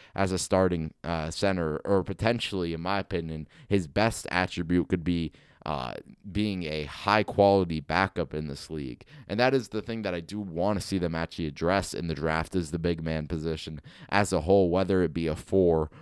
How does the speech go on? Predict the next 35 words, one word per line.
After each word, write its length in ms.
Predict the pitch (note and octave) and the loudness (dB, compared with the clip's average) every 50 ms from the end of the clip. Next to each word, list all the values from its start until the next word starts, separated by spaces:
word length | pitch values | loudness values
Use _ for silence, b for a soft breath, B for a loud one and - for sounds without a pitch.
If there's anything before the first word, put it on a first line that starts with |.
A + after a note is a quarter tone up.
| D#3 B2+ | -18 -8
or 220 | B - G#2 G2 F2+ | B 2 4 4 4
a 40 | F2 | 2
five, 380 | - - F2+ F#2 F#2 F2 D#2+ | 2 2 4 4 4 2 2
as 140 | F2 F2 - | 0 0 2
they've 180 | - G2+ G2 G2+ | 2 2 2 2
had 240 | - G2 B2 C#3 | 4 4 4 6
to 60 | D3+ D#3 | 6 8
run 200 | D3+ C#3+ C3 A2 | 6 6 6 4
a, 80 | G2+ - _ _ | 0 -4 _ _
a 80 | G2 F#2 | -4 -2
ton 200 | - A#2+ B2 B2 | 0 0 2 2
of 80 | G2+ | 2
small 380 | - - G2+ F#2 E2 F2 G2 G#2 | 0 0 2 4 6 8 8 8
ball. 360 | G#2+ A2+ A2+ A#2 A#2+ A#2 B B B B B | 10 10 10 10 10 8 B B B B B
And 100 | - A#2+ | 2 4
I 100 | B2+ C#3 | 4 6
think 200 | C#3 F#3 G#3+ A3 | 6 4 6 8
they've 160 | A#3 G3 B2 | 6 6 8
done 180 | B2+ B2+ B2 A2+ | 6 2 2 2
a 60 | F#2 | -2
fantastic 840 | F2 - - A#2 A2 G#2 F2+ E2 D#2 F2 F#2+ G#2+ A2 - - A#2+ G2 | -4 -2 0 2 2 2 0 -2 2 4 4 4 4 4 0 -4 -2
job 260 | - G2 G2+ G#2+ G#2+ | 2 4 6 6 6
of 160 | F#2+ E2+ - - | 4 2 -2 -2
compensating 720 | - - E2+ F#2+ G2 - A#2 A2+ - A#2+ A#2+ A#2 A#2+ A#2 | -2 0 0 2 2 0 -2 0 2 2 2 4 2 -2
for 180 | - - A2+ A2+ | -2 -2 2 4
that 260 | A2+ A2+ A2 F2 D#2+ | 4 4 4 2 2
with 220 | E2+ G2 A2 G2+ | 2 2 2 2
everybody, 720 | F2 - G#2+ G2+ G#2+ A2 G2+ G2 G2+ G2 G2 G2 G2 F#2 F2+ B B B B B - | 2 0 0 0 0 0 0 2 2 2 2 2 0 -2 -4 B B B B B -8
uh, 200 | - E2 D#2+ D#2 | -6 -4 -4 -6
just 200 | - - - - | -8 -10 -8 -2
putting 260 | - G#2 G2+ G#2 G2+ | 0 0 0 2 0
in 120 | G2+ G2 F#2+ | -2 -2 -2
a 60 | F2+ | -4
team 320 | - - G2+ G2+ G2+ F#2+ - | -4 -2 -2 0 0 0 0
effort, 480 | D#2+ F#2+ - - G#2 G#2 G2+ F#2+ B | 0 0 0 2 2 2 2 2 B